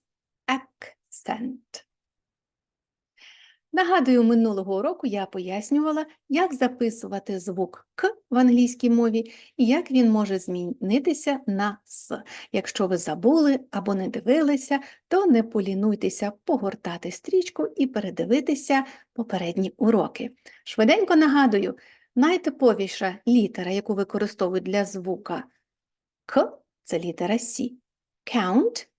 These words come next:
credit, call. Але відомі нам літери "і", "ай", "уай" змінюють звучання цієї літери на "с". City,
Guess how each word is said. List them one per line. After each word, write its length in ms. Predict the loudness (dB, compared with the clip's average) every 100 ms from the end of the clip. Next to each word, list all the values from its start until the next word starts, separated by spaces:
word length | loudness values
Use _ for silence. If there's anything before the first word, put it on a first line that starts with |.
| _ _ _ _ _ _
credit, 720 | -6 -4 -2 0 0 0 -10 _ _ _ _ _ _ _ _ _
call. 540 | -8 2 4 2 -4 -12 _ _ _ _ _ _ _ _ _ _ _ _ _ _ _ -20 _ -20 _ _ 2
Але 280 | 6 8 6
відомі 420 | 6 4 2 0
нам 220 | 0 -2
літери 540 | -2 -2 -2 -4 -4 0
"і", 320 | 4 4 4 -4
"ай", 460 | -8 -8 -10 -14 _ _ _ _ -4
"уай" 560 | -2 0 2 2 0 _ _ _ _
змінюють 840 | 4 6 8 8 8 4 0 _ _ _ _ _ _
звучання 680 | -4 2 2 0 -8 -8 -10
цієї 320 | -8 -6 -6
літери 640 | 0 0 2 2 2 0 -6 _ _
на 300 | 2 4 4 -2
"с". 360 | -4 -2 -2 -4 _ _ _
City, 760 | -8 -2 -2 0 -4 0 -2